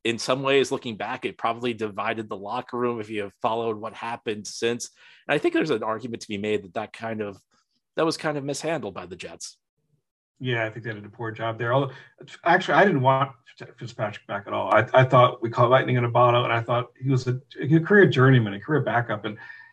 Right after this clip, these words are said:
Speaker 2: and to expect him to continue, you know, to throw tw-, uh, to have a two-to-one touchdown interception ratio,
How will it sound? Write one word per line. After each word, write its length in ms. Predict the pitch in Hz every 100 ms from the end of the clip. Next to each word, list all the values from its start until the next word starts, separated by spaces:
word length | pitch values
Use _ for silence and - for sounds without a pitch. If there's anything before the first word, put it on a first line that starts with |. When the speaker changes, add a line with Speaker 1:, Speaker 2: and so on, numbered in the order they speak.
| _ -
Speaker 2:
and 100 | 131
to 80 | 131
expect 480 | 123 - 208 180 180
him 120 | 170 -
to 120 | 156 131
continue, 540 | 123 117 156 160 156
you 80 | 135
know, 160 | 113 113
to 140 | 113
throw 300 | - 127 123
tw-, 300 | 120 - - - _ -
uh, 120 | 113
to 100 | 113
have 160 | - 113
a 40 |
two-to-one 360 | 107 170 143 135
touchdown 320 | 139 131 131
interception 500 | 120 113 147 151 156
ratio, 420 | 151 143 156 143